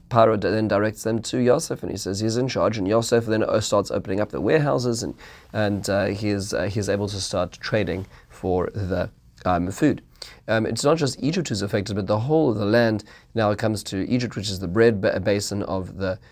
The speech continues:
Middle East at this point in time, and certainly during this famine. Yaakov Avinu, living in Canaan, sees that there is food in Egypt, and so he turns to his sons and he says, "Lama Tisra'u," hard po-, word to translate, but he encourages them to go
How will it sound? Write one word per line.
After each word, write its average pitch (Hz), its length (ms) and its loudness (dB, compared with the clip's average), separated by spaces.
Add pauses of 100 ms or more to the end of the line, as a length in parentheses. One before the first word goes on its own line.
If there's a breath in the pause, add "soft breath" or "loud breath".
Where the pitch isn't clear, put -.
(160 soft breath)
Middle 98 200 0
East 123 240 0
at 110 80 0
this 104 120 -2
point 101 260 -4
in 98 80 -4
time, 101 220 0
and 98 100 -4
certainly 101 260 -2
during 92 300 -2
this 80 220 -4
famine. 78 420 -4 (760)
Yaakov 117 440 4
Avinu, 107 320 -2
living 107 220 -2
in 95 100 -6
Canaan, 143 380 0
sees 120 300 0
that 117 120 -2
there 110 100 2
is 107 380 0
food 104 220 -2
in 95 120 0
Egypt, 107 320 -2
and 117 140 -2
so 110 220 2 (320 loud breath)
he 98 100 -8
turns 127 300 0
to 113 60 0
his 110 100 -2
sons 139 240 2
and 110 80 -2
he 107 40 -2
says, 107 240 0
"Lama 104 220 4
Tisra'u," 95 600 0
hard 101 340 -2 (400 soft breath)
po-, 104 220 4
word 101 220 2
to - 100 -10
translate, 120 420 2
but - 100 -4
he 120 160 0
encourages 120 460 2
them 107 160 -2
to 98 140 -6
go 120 320 4